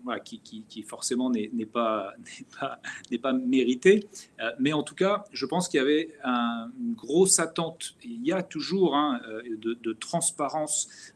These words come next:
euh, de la part des, des clients, donc en l'occurrence des, des particuliers qui, qui ont recours à une agence immobilière. Voilà, besoin de transparence sur les honoraires, euh, transparence dans les, dans les méthodes commerciales, transparence sur le, voilà, sur le, sur le bien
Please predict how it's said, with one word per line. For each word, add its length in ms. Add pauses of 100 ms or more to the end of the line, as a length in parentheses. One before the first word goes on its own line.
euh, 60
de 160
la 160
part 340
des, 300
des 180
clients, 460
donc 240
en 40
l'occurrence 480
des, 200
des 140
particuliers 680
qui, 220
qui 160
ont 40
recours 360
à 60
une 120
agence 340
immobilière. 520 (360)
Voilà, 200
besoin 320
de 240
transparence 600
sur 180
les 200
honoraires, 560 (380)
euh, 80
transparence 800 (100)
dans 160
les, 240
dans 160
les 180
méthodes 440
commerciales, 720 (160)
transparence 800
sur 440
le, 200 (420)
voilà, 180
sur 260
le, 240
sur 220
le 80
bien 400